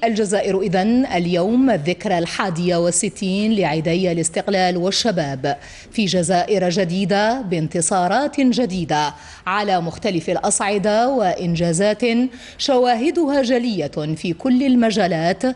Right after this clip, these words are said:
في كنف الاستقرار والتطلع إلى أفق أوسع من الازدهار والتقدم. وبهذه المناسبة وبمقام الشهيد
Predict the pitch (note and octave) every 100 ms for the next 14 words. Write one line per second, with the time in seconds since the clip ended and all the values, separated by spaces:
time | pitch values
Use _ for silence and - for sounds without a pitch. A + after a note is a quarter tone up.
0 | - - - - A3+ A#3 G#3+ F3 - G3
1 | F#3+ A3+ G#3+ F#3 A3+ - G#3 G3+ A#3+ D4
2 | A3+ E3+ E3 F#3+ G3 F#3+ F3+ G3 G#3 G3+
3 | F#3 F3 C#4 - D#4+ D4+ B3+ B3+ A#3 E3
4 | - D3+ B2+ - - - G#3 G3 E3+ F3
5 | D#3+ E3+ F#3 F3 E3 D#3 C#3+ G#3 D3 C3+
6 | A2+ F#2+ - - - - - - C4+ C4+
7 | A#3+ B3+ F4 E4+ D#4 C4 C#4+ C#4+ F#3+ G3+
8 | D3+ C#3+ C3 - G3 F3+ D#3+ F3 E3+ G#3
9 | F3+ - G3+ F#3+ G#3+ G3